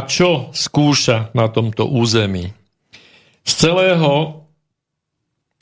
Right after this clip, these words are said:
mi vyplýva, že, no, z jednej strany je možné, že tam ide o ten mak.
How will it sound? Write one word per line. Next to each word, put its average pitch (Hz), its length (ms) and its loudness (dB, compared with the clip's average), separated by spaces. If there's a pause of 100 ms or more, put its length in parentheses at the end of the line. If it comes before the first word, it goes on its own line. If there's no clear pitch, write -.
(100)
mi 135 220 2
vyplýva, 131 680 2
že, 117 380 2 (1300)
no, 127 320 0 (800)
z 160 180 4
jednej 196 220 2
strany 175 320 2
je 151 60 4
možné, 151 260 4
že 143 160 0
tam 139 160 2
ide 135 160 2
o 131 100 2
ten 131 160 -2
mak. 113 460 -2